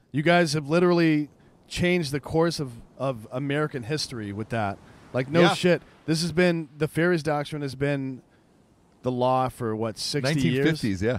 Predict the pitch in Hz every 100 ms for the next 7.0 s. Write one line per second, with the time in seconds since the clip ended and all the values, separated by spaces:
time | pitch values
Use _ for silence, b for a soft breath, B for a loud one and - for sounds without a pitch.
0 | 101 117 117 107 143 135 - 165 151 170
1 | 156 156 147 139 139 135 117 113 113 104
2 | - b b - 104 113 117 110 - b
3 | b _ - 120 160 156 170 170 170 165
4 | 143 147 135 110 139 - 131 151 156 156
5 | 156 147 113 117 151 147 147 143 135 151
6 | 139 139 131 123 135 131 123 123 107